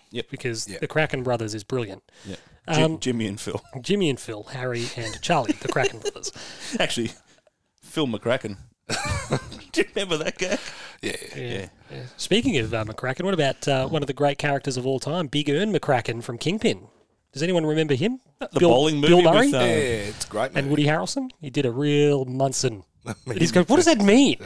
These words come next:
Speaker 2: <laughs> 'Cause, 'cause I just, you know, he just, <laughs> it's brilliant. He's like, "People keep saying that."
Speaker 3: <laughs>
Speaker 2: Big Ern. If
Speaker 3: And
Speaker 2: people
Speaker 3: he
Speaker 2: haven't
Speaker 3: was Munson. <laughs>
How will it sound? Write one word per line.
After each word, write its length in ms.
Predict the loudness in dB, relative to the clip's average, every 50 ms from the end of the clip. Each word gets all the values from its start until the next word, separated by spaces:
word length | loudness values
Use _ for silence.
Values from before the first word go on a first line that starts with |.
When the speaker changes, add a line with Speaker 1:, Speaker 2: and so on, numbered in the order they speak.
| -14 -16 _
Speaker 2:
<laughs> 160 | _ _ -6
'Cause, 720 | -2 2 4 4 4 6 4 4 4 4 4 4 4 2 -2 -4 -6 -6 -8 -10 -8 -4
'cause 140 | -4 0 2 2
I 200 | 4 4 2 2
just, 200 | -2 -6 -8 -6
you 60 | -6
know, 120 | -4 -6 -6 -8 _ _ -18
he 100 | -16 -16 -16 -16
just, 220 | -18 -16 -16 -16 -16 -18 _ _ -20 _
<laughs> 280 | _ -20 _ _ _ -4
it's 400 | -4 0 2 2 2 2 0 -6
brilliant. 400 | -2 2 4 4 4 4 2 0
He's 120 | 0 0
like, 380 | 2 0 0 0 -6 -10 -8 -2
"People 200 | 2 4 4 4
keep 200 | 4 2 0 0
saying 360 | 2 2 4 6 6 6 4 2
that." 220 | 0 -2 -4 -8 _ -6
Speaker 3:
<laughs> 680 | -4 -4 -4 -2 -4 -4 -4 -6 -8 -10 -14 -14 -14 -14 -16 -20 -20 -20 _ _ _ _ _ _ _ _ _ -20 _ _ _ _ _ _ _ _ _ -6 -2
Speaker 2:
Big 180 | 0 2 4
Ern. 220 | 4 2 2 0 -2
If 60 | 0 0
Speaker 3:
And 100 | 2 4
Speaker 2:
people 60 | 4
Speaker 3:
he 60 | 4 2
Speaker 2:
haven't 140 | 2 2
Speaker 3:
was 180 | 2 2 2 2
Munson. 480 | -2 -6 -6 -6 -6 -8 -8 -10 -14 -18 _
<laughs> 60 | -8